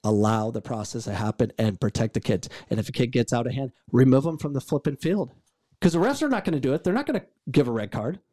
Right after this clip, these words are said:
They, I don't even know what they're gonna do. Actually, they might, and it'll be random, but I don't know. But let's get on with the show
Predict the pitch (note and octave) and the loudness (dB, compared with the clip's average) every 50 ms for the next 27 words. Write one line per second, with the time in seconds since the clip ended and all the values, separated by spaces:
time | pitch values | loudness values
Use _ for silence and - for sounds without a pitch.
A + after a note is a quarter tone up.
0 | _ - G3 G3+ - - C#3+ C3 B2 - - _ _ _ _ _ _ _ _ _ | _ -8 -4 -4 -4 -4 -4 -6 -8 -8 -14 _ _ _ _ _ _ _ _ _
1 | _ _ _ _ _ _ _ _ _ _ - D3 D#3+ G3+ G3 G#3 G3+ F#3 F3 F3+ | _ _ _ _ _ _ _ _ _ _ -2 0 0 2 0 0 0 0 0 0
2 | A#3+ E4 D#4+ - - C3 B2+ A2+ G2+ G2+ F#2 - - _ - - - - _ _ | 0 0 0 -2 -2 -2 -2 -2 -2 -4 -6 -8 -10 _ -20 -20 -20 -20 _ _
3 | _ _ _ - B2+ D3 - - C3 B2+ B2+ C3+ E3+ A3+ G#3 - - - A#2+ B2 | _ _ _ -4 -4 -4 -2 -2 -2 -2 -2 -2 -2 -2 -4 -6 -6 -4 -4 -4
4 | A#2+ A2+ B2 A#2+ G#2+ C3 D#3 G#3 G3+ E3 B2 C3+ - _ - - - _ _ - | -2 0 0 2 2 2 2 0 -2 -4 -6 -8 -12 _ -20 -20 -20 _ _ -2
5 | B2 A#2 - _ - - C#3 D3 D3+ D3+ A2+ - - - - - - - - - | -2 -2 -2 _ -4 -2 -2 0 0 -2 -4 -6 -10 -16 -20 -20 -20 -20 -20 -20
6 | - _ _ _ - - C3 B2+ B2+ - _ - D#3 F#3 F#3 - - E3+ D3 D3 | -20 _ _ _ -2 0 0 0 -2 -6 _ -2 0 0 0 -2 -2 0 0 2
7 | C#3 C#3 C3+ C3 B2 - A2+ - - - C3 C3 C3 C3 | 0 0 0 -2 -2 -4 -6 -6 -4 -4 -2 -2 -2 -4